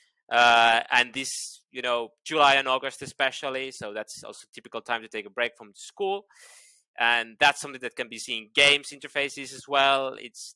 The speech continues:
typical for the characters to wear beach attire during, you know, summer events, and, and you often see special limited time,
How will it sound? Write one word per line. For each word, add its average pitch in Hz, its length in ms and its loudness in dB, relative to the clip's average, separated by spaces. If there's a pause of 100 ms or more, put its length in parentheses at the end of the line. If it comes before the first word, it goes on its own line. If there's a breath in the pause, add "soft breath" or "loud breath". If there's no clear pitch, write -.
typical 127 480 0
for 123 160 -8
the 123 100 -8
characters 120 800 -4
to 113 180 -18
wear 117 220 -4
beach 113 640 -14
attire 113 580 -4
during, 107 360 -14 (360 soft breath)
you 107 80 -16
know, 107 160 -8
summer 113 380 -6
events, 107 600 -2
and, 101 300 -8 (460 soft breath)
and 101 160 -4
you 107 100 -4
often 113 260 -4
see 107 440 -4
special 110 720 -2
limited 107 420 -8
time, 104 640 -2